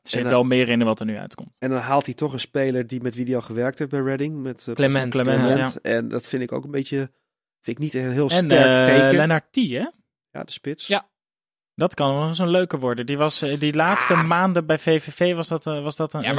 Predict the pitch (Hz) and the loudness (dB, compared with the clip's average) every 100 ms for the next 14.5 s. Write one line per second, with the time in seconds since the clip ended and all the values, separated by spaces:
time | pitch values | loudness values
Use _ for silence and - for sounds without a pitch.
0 | 135 165 196 139 143 147 143 143 147 143 | 2 4 2 2 4 4 4 4 2 0
1 | 143 147 143 143 139 151 143 139 143 143 | -4 -2 0 0 0 -2 -4 0 0 0
2 | - 120 127 123 127 135 139 135 139 151 | -2 -4 0 2 4 4 4 4 2 0
3 | 151 175 180 208 202 220 196 196 170 - | 0 -2 -2 -2 -2 0 0 0 -2 -6
4 | 147 139 156 208 208 170 175 165 165 - | -4 2 4 4 4 4 4 4 2 -2
5 | - 160 175 151 170 156 143 147 147 139 | -2 0 2 0 0 0 0 0 0 -2
6 | 143 147 139 127 139 131 117 110 156 180 | -4 0 2 2 0 0 0 -4 -6 -6
7 | 170 151 151 139 - 143 143 147 - _ | -6 -6 -8 -8 -4 -4 -2 -8 -10 _
8 | 117 160 160 139 123 - 151 - 117 185 | -6 -4 -2 -4 -6 -4 -4 -4 -8 -10
9 | _ - 135 135 147 151 160 160 170 - | _ -14 -10 -8 -6 -6 -4 -2 -2 0
10 | 160 160 - 147 131 135 127 131 - 127 | -2 -2 -6 -4 -4 -4 -6 -6 -4 -6
11 | 123 117 135 135 123 - 120 113 98 139 | -4 -6 -4 -4 -6 -6 -4 -4 -6 -10
12 | - 131 143 - - 131 135 156 165 135 | -4 -4 -4 -8 -12 -10 -4 -2 -2 -2
13 | 135 - 165 180 - - 170 - - 151 | -6 -2 0 0 0 0 -2 -2 -4 -2
14 | 156 127 - 120 | -2 -2 -4 -4